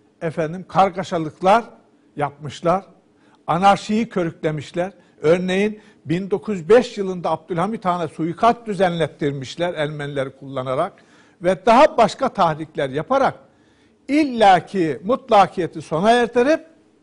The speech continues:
aslında padişahı devirip anayasayı ilan edip memleketi bu şekilde meşrutiyetle kurtaracaklarını umarak harekete geçmişlerdi.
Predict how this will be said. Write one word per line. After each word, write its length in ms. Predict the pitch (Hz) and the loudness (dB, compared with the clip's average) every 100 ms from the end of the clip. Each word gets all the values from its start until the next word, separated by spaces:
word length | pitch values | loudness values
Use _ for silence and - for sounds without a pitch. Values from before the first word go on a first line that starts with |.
| _ _ _ _ _ _ _ | _ _ _ _ _ _ _
aslında 540 | 175 160 - 202 208 247 | -6 -6 -8 -8 -6 -6
padişahı 760 | - 175 175 - 202 170 226 | -2 -2 -2 -2 0 0 0
devirip 520 | 202 160 151 262 - _ _ _ _ _ _ _ _ _ _ _ _ _ _ _ _ - | 0 0 0 -4 -6 _ _ _ _ _ _ _ _ _ _ _ _ _ _ _ _ -6
anayasayı 640 | 175 247 330 285 233 202 | 2 6 6 6 4 0
ilan 380 | 190 185 165 165 | 0 -2 0 0
edip 300 | 160 190 269 - _ _ _ - | -2 -6 -8 -10 _ _ _ -4
memleketi 800 | 165 269 311 - 277 262 320 311 - | 0 0 0 -4 -4 -2 -4 -4 -4
bu 100 | 339 | -4
şekilde 520 | - 269 233 208 196 | -2 -6 -6 -4 -4
meşrutiyetle 760 | 170 202 - 247 - 285 285 254 | -2 -4 -4 -12 -4 -4 -4 -6
kurtaracaklarını 1200 | - 220 208 214 202 214 - 196 196 214 262 214 - _ _ - | -6 -8 -4 -2 -2 -4 -6 -4 -2 2 2 2 -2 _ _ -8
umarak 520 | 220 254 285 302 - | -2 4 6 6 4
harekete 420 | 170 170 180 160 151 | -2 -4 -8 -8 -8
geçmişlerdi. 800 | 127 - 120 - 117 107 - | -8 -10 -18 -10 -8 -8 -14